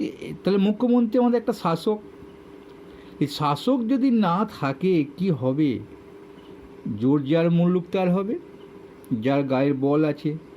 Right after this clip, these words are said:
সে সমস্ত দখল নেবে, মারবে, ধরবে, কোনো বিচার হবে না, কোনো পুলিশ থাকবে না, কোনো আইন থাকবে না। কঠিন একটা সময়, সেই একশো বছর ঘটনাটা একটা ঘটেছিল। সেই সময়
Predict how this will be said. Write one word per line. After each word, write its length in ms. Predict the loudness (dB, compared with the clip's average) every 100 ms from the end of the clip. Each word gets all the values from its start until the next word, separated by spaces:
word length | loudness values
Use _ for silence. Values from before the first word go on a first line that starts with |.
| -20 -20 -20
সে 260 | -6 0 0 0
সমস্ত 440 | 0 2 2 0
দখল 380 | 0 2 2 2
নেবে, 280 | 2 0 0
মারবে, 480 | 0 0 2 0
ধরবে, 460 | 2 0 0 0 0
কোনো 240 | 0 -2
বিচার 380 | 0 0 0 2
হবে 200 | 2 0
না, 140 | -2 -2
কোনো 200 | -2 -2
পুলিশ 200 | 0 -2 0
থাকবে 300 | -2 0 0
না, 120 | -2
কোনো 200 | -2 -2
আইন 240 | 0 0
থাকবে 320 | -2 -4 -4
না। 160 | -4 -6 -10 -16 -20 -20 -20 -20 -20 -20 -20 -20 -18 -2
কঠিন 380 | 0 0 0 0
একটা 260 | 0 -4 -4
সময়, 380 | -4 -4 -6 -10 -14 -20 -20 -4
সেই 100 | -2
একশো 540 | 0 -4 -8 -6 -2 -2
বছর 380 | -2 -8 -2 -2 -2
ঘটনাটা 380 | -4 -4 -4 -4
একটা 120 | -6 -6
ঘটেছিল। 460 | -4 -2 -4 -4 -8 -10 -16 -20 -20 -20 -20 -20 -20 -20 -20 -20 -20
সেই 240 | -6 -2 0
সময় 260 | 2 2